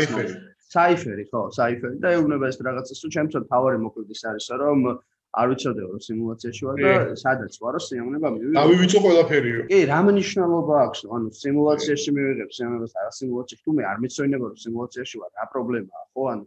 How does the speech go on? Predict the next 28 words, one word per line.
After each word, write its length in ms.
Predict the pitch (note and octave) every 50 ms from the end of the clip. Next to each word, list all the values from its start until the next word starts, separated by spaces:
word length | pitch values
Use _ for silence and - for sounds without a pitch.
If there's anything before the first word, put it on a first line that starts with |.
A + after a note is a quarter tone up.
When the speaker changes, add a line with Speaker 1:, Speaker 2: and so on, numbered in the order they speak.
| _ _ _ _ _ -
Speaker 1:
ზუსტად 240 | D3 C#3+ - E3+ D#3+
ეგ 80 | D#3+ D3+
Speaker 2:
ეს 100 | C3+ B2
Speaker 1:
არის. 200 | - - - - - _ _ _
Speaker 2:
შესაბამისად, 760 | - - G3+ G#3 G#3 B3+ A3+ A3+ A3 A3 G#3+ - - C#3+ A2+ A#2
რატომაც 520 | A2 A#2+ C3+ B2 - D3+ E3+ E3+ E3 E3
არა, 200 | F3 E3 D3 C#3
რომ 120 | D3+ F#3 G3
შეიძლება 300 | - F3+ D#3+ E3 D#3 C3
მომავალში 520 | A#2+ A#2 B2 C3+ D3 D3+ D3 C#3 C#3+ - B2
ადამიანებმა 540 | G#2 G2 A#2+ A#2+ C3 C#3 C#3+ C3+ A#2+ A2+ A2+
შექმნან 480 | - - A#2+ A#2+ _ - C#3+ B2+ A2
რაღაცა 360 | G2+ G2+ G#2 G#2 A#2 G#2+ - -
ისეთი, 400 | G#2 - - B2 - - A#2 G#2+ G#2 G#2 G2+ G2
ესე 200 | F#2 - - A2
ვთქვათ, 260 | G#2 _ - F2+ - -
ს-, 640 | - - - G#2 A2 G#2+ G#2 G#2 G#2 G2+ G2+ G2+
სიმულაციები, 680 | - - B2+ A#2+ B2 B2+ C3 C3 C3 - C#3+ C#3 - G#3+
სადაც 400 | G#3 - - G2 F#3+ G#3+ G#3 - - - D#3 C#3+ - - _ _ _ _ _ _ -
იმ 240 | - - - A3+ C4
სამყაროს 420 | B3+ - F4 E4+ - D3+ C3 B2 -
თვითონ 260 | D#3 D3 F3 E3+ E3
განაგებენ, 500 | D#3+ D#3+ D#3 D#3+ D#3 C3 C3 G#2+ G#2+ G2 F#2+
აღარ 240 | G#2 A#2 C3+ D#3 D3+
დაჭირდებათ 560 | D#3 D#3 D#3 E3+ E3+ C#3+ C3+ A#2 G2+ - -
ამ 160 | A#2 A#2+ B2+
ხელა 240 | - - C#3+ B2 F#2+ F2+
უსაზღვროდ, 720 | A#2 D3 C#3+ - - D#3 C3+ C3 C3 C#3 C3+ C3 B2+